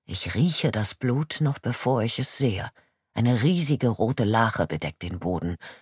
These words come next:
Die Schränke, Spüle und Wand sind vollgespritzt. Adrenalin durchflutet meinen Körper. Ich ziehe meine achtunddreißiger aus dem Holster.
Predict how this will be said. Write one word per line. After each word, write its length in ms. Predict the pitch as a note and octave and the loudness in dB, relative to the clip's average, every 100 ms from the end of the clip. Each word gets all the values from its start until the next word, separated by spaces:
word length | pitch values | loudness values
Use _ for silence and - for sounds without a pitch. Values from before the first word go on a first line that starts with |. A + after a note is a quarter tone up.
| _ - | _ -8
Die 120 | C#2+ | 0
Schränke, 680 | - - A2+ A#2 F#2 D#2 - | 0 4 2 4 2 0 0
Spüle 680 | - - B2+ D#3 C3 E2+ - | -2 2 4 4 4 2 2
und 300 | E3+ - - | 0 0 -2
Wand 320 | A#2+ D#3+ - | -2 -2 -4
sind 280 | - C#3+ - | -4 -2 -4
vollgespritzt. 920 | - A#2 - - - - - - - _ _ _ _ _ _ - | -4 -4 -4 -4 -6 -8 -6 -6 -6 _ _ _ _ _ _ -2
Adrenalin 720 | G#2 - F2+ F#2 F#2 A#2 G#2 | -2 -2 -4 -2 2 4 4
durchflutet 600 | D2 - D2 D2 D#2 F#2+ | 0 -2 -4 -6 -6 -6
meinen 240 | D#2+ C#2 | -6 -6
Körper. 420 | - - - - - - - - - - - - | -8 -8 -6 -6 -8 -12 -10 -8 -8 -8 -10 -10
Ich 180 | - - | -6 -2
ziehe 240 | - E3 F3 | 0 2 4
meine 280 | D3 C#3+ | 4 4
achtunddreißiger 720 | - - C3 A2+ B2 - - D2+ | 2 2 4 4 4 2 0 -2
aus 120 | - | 0
dem 200 | G#2 F#2+ | 0 0
Holster. 480 | F2 - - B2+ | 0 0 -2 -4